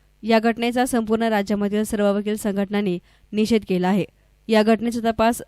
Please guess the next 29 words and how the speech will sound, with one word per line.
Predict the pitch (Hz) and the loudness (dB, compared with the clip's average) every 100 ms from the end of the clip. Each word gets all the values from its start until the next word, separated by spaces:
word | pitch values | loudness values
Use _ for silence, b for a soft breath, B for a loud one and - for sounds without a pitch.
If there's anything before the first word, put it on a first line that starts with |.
| _ - | _ -6
सखोलपणे | 208 220 214 208 214 | 0 2 2 2 2
होणं | 208 214 | 2 2
आवश्यक | 196 185 196 190 | 0 0 -2 -2
आहे, | 190 214 - _ _ _ | -2 -4 -8 _ _ _
कारण | 214 233 233 | 0 0 0
घटनेची | 214 220 214 220 | 0 -2 -2 0
व्याप्ती | 202 - | 0 0
आणि | 208 214 | -2 0
गांभीर्य | 202 190 190 202 | 0 0 0 0
पाहता | - 196 208 180 165 b b b | 0 -2 0 -2 -4 b b b
या | 214 220 | 2 2
घटनेचा | 226 226 226 220 | 2 0 -2 0
तपास | 226 214 185 - | 0 2 0 -2
सीआयडीच्या | - 202 202 214 226 220 | -4 -2 0 -2 -2 -2
तपास | 214 214 226 | -2 -2 -2
यंत्रणेमार्फत | 202 185 202 196 196 202 | -4 -2 0 0 0 0
व्हावा, | 196 190 247 - _ _ 185 | 2 2 -2 -6 _ _ 0
आरोपींची | 214 220 233 226 240 | 2 2 0 -2 -4
नार्को | 220 214 | -4 -4
टेस्ट | 208 214 - | -2 -4 -4
करण्यात | 208 196 196 | -6 -4 -2
यावी, | 202 196 165 - _ _ | 0 0 -2 -8 _ _
आरोपींना | 185 214 214 220 233 | 2 2 0 -2 -2
शिक्षा | 226 196 208 | -4 -4 -2
होण्यासाठी | 202 202 196 202 202 220 | 0 -2 -2 -4 -4 -4
खटला | 220 202 208 220 _ _ _ | -4 -2 -4 -4 _ _ _
त्वरित | 226 226 220 | 4 4 4
निकाली | 240 240 240 | -2 -2 -2
निघण्यासाठी | 226 202 214 202 202 165 | -2 -2 -2 -2 -2 -4